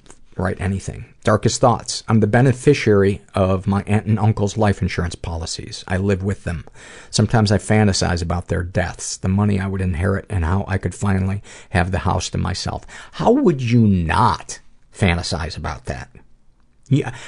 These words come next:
I would send you to be hospitalized if you didn't think about that at least once a day.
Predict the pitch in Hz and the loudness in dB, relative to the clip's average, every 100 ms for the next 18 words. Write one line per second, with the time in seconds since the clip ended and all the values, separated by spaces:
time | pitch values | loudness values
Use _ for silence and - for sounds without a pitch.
0 | 123 - 202 226 170 135 160 151 131 131 | -4 4 6 6 2 2 4 4 4 4
1 | 131 127 - 117 113 92 107 - 120 110 | 4 2 0 2 2 4 4 2 2 4
2 | 101 95 95 95 - 120 113 104 98 110 | 4 2 0 -2 -4 -2 2 2 2 4
3 | 113 90 - 101 - 87 87 - 92 - | 4 2 -2 -6 -4 -4 -6 -6 -8 -6
4 | - 95 92 85 92 87 - 87 90 65 | -4 -2 -2 -4 -4 -6 -6 -8 -8 -10